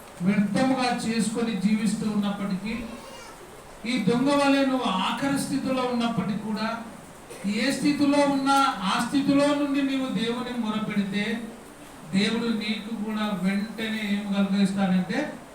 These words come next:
రక్షణ కలుగజేసేవాడుగా ఉంటాడు. ఒక, ఒక పర్ఫెక్ట్ మ్యాన్ అంటే చాలా పరిశుద్ధుడు, ఏ కల్మషము లేనివాడు,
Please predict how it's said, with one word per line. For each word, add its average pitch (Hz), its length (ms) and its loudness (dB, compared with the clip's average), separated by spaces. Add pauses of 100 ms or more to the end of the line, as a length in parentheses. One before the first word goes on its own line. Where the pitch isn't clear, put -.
(180)
రక్షణ 208 580 2
కలుగజేసేవాడుగా 185 1200 4
ఉంటాడు. 156 640 -4 (2750)
ఒక, 196 300 2 (360)
ఒక 196 400 -2 (880)
పర్ఫెక్ట్ 262 580 0
మ్యాన్ 220 400 0 (800)
అంటే 202 520 0 (380)
చాలా 240 340 2
పరిశుద్ధుడు, 269 960 2 (1600)
ఏ 240 280 2
కల్మషము 269 720 2
లేనివాడు, 254 640 2